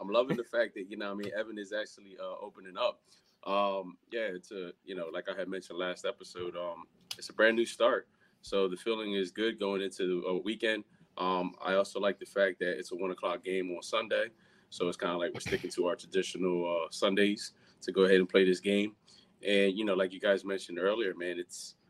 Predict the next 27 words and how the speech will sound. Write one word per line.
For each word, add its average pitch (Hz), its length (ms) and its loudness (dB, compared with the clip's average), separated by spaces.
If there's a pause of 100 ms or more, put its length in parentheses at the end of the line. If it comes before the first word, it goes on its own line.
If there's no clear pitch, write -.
(160)
it's - 160 -10
a 101 40 -2
brand 107 260 4
new 110 80 2
team. - 220 -2
It's - 80 -10
a 123 40 2
different 127 300 0
team, 156 260 2 (220)
different 117 260 0
team 131 200 4
going 110 200 2
into, 101 440 2
into 104 220 -6
Tampa 107 280 -4
Bay. 110 280 6 (540)
Uh, 92 300 6
we 95 80 -2
got 92 160 4
a 85 40 0
run 120 260 4
game. 139 340 2 (680)
<clears throat> 123 280 0
We 95 100 -6
got 95 120 4
a 92 60 -4
go, 110 160 0